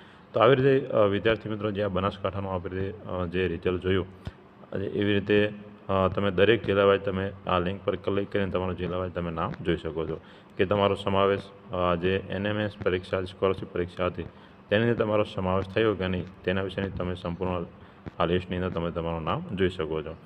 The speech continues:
તો અહીં જે બનાસકાંઠાનું લિસ્ટ હતું તેની અંદર, અ, ખાસ જોઈએ તો તોતેર વિદ્યાર્થીઓનો, અ, જ્યાં માર્ક્સ આવે છે, માર્ક્સ આવે છે, કુલ, અ, જે આ માર્ક્સ અહીં બતાવ્યા છે, આ રીતે માર્ક્સ વાઇઝ તમને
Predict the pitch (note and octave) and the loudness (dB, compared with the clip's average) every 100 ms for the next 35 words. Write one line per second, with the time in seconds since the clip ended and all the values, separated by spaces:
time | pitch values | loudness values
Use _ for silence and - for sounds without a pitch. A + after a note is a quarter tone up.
0 | - - - F#2+ F#2 F#2+ F#2 G#2 G#2 G#2 | -20 -14 0 4 4 4 4 4 2 2
1 | A2 G2+ G2+ G2+ G2+ G2+ F#2+ F#2 F#2+ F#2+ | 2 0 -2 -2 -2 0 0 -2 0 0
2 | F#2+ F#2+ F#2 F2 F2 - F#2 F#2 F#2 F#2 | -2 -6 -4 -2 -2 0 0 0 0 0
3 | F2 - - - - - A2 G#2 G#2 G#2 | 0 -4 -18 -20 -20 0 6 8 8 4
4 | - - A2+ C3 A2 F2+ F#2+ F#2 G2 F#2+ | 0 4 6 6 4 4 0 0 0 0
5 | G2 - - - - - - G2 F#2 F2+ | -2 -6 -18 -20 -20 -14 -4 0 0 2
6 | G2+ F#2+ G#2 G#2 G#2 G2+ G#2 F#2 F#2 F#2+ | 2 4 2 2 0 0 -2 -2 -4 -4
7 | F2+ F2+ F2+ - G#2 G2+ G2+ G#2 - - | -4 -4 -6 -6 0 2 2 0 -8 -20
8 | - - - - - - F#2+ F#2+ F#2+ F#2+ | -20 -20 -20 -20 -20 -8 -2 0 -2 -2
9 | F2+ G2 G2 G#2 - - - - - - | 0 4 4 2 -4 -10 -10 -18 -20 -20
10 | - - - - F#2 G2 A#2 - G2+ F#2+ | -20 -20 -20 -10 0 0 2 -2 -2 0
11 | G2+ G2+ F#2 G2 F#2+ F#2+ F#2 F#2+ F#2+ G2+ | -2 -2 0 0 0 -2 -2 -2 -2 -4
12 | F#2+ F#2 F2+ | -2 -4 -4